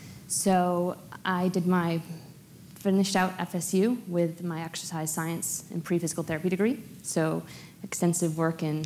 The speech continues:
chemistry, uh, not my favorite. Um, definitely pre-calculus, you know, all of these classes. And then, long story short, here I'm a personal trainer. Um, but I did my, I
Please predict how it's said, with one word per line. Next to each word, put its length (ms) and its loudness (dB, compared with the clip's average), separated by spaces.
chemistry, 680 2
uh, 220 -2
not 120 -4
my 100 -10
favorite. 600 0
Um, 560 -6
definitely 680 -4
pre-calculus, 1000 2
you 80 2
know, 140 0
all 260 4
of 80 2
these 140 2
classes. 640 -4
And 120 -4
then, 240 -2
long 200 -6
story 220 -6
short, 240 -6
here 100 -10
I'm 160 -6
a 80 -6
personal 300 -8
trainer. 360 2
Um, 260 2
but 200 -2
I 100 0
did 200 4
my, 460 4
I 180 0